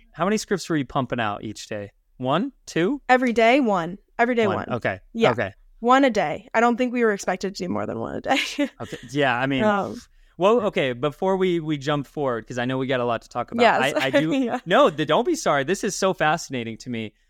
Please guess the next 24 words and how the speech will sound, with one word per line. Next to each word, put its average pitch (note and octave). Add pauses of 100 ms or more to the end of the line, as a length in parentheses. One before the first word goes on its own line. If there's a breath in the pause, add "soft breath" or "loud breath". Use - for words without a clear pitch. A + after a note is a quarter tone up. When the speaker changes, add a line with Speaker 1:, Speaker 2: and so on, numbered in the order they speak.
(140)
Speaker 1:
I'm F3+
curious, E3+
was C#3
there D#3
a G3
script -
that C3+
you C3+
believe D3+
will B2+
get D3+
made B2+
because A#2
you A#2
just B2
thought C3
it D3
was C3+
that C3+
good? C#3
Or C3+
did B2
somebody D3
else, C3